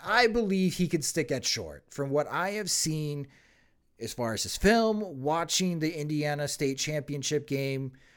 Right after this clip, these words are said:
uh, you can go to our YouTube channel. I cut the highlights of that game. I think he could stick at shortstop. And I think he's got the range. I think his basketball,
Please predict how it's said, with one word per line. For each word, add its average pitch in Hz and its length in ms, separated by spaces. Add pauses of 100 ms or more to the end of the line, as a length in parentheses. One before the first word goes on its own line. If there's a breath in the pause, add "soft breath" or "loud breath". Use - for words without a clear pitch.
(140 soft breath)
uh, 113 80
you 113 120
can 135 100
go 147 100
to 143 100
our 135 40
YouTube 156 480
channel. 156 480
I 120 140
cut - 240
the 147 60
highlights 127 520
of 123 120
that 120 360
game. 123 480 (800)
I 180 180
think 190 240
he 165 120
could 147 140
stick 139 260
at 117 120
shortstop. 82 680 (720)
And 101 400
I 104 60
think 120 160
he's 117 140
got 113 180
the 101 60
range. 175 480
I 127 80
think 135 280
his 127 220
basketball, 127 840